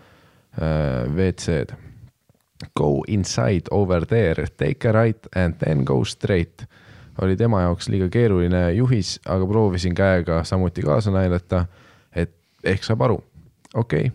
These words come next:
tädike liikus eest ära, sain oma esimese päris kliendi võtta ja unustasin tema ära.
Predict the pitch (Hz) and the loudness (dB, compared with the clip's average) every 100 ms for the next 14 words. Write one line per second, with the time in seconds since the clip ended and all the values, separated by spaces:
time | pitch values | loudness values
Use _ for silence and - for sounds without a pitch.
0 | - - 101 90 - 95 90 - 107 98 | -6 -2 0 0 0 0 0 0 0 0
1 | - 117 104 92 - 95 90 85 90 98 | 0 2 2 -2 -4 0 2 2 0 0
2 | 90 82 82 95 92 - 95 98 90 82 | 0 0 2 2 0 -2 0 0 0 0
3 | 85 - 85 85 - - _ _ - 101 | -2 -2 -2 -4 -10 -20 _ _ -2 0
4 | 92 - 90 82 90 85 73 | 0 -2 -2 0 2 2 0